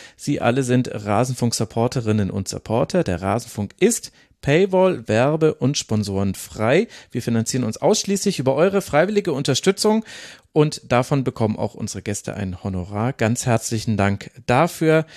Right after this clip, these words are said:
Schön, dass ihr uns unterstützt. Und vielleicht sind ja auch jetzt diese neuen Sendungen, die wir machen, also jetzt noch regelmäßiger als in den letzten Jahren, noch ein Anlass für euch, äh, euch,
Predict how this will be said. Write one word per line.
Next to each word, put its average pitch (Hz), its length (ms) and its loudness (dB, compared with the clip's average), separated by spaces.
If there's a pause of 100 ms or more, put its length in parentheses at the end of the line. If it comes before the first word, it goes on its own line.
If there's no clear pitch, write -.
(220)
Schön, 147 440 2
dass 120 220 0
ihr 113 140 -2
uns 117 220 0
unterstützt. 117 600 -2 (360)
Und 123 320 2
vielleicht 117 320 0
sind 123 160 0
ja 117 140 0
auch 120 140 -2
jetzt - 260 -8
diese 104 420 -2 (320)
neuen 165 420 0
Sendungen, 165 420 0
die 160 100 -4
wir 147 140 4
machen, 156 320 -2
also 104 180 -4
jetzt 107 220 -2
noch 139 260 2
regelmäßiger 131 720 2
als 120 220 -4
in 113 80 0
den 101 120 0
letzten 127 380 0
Jahren, 123 380 2 (320)
noch - 280 0
ein 107 600 0
Anlass 180 360 2
für 139 180 0
euch, 135 340 0 (440)
äh, 71 100 -16 (280)
euch, 131 300 0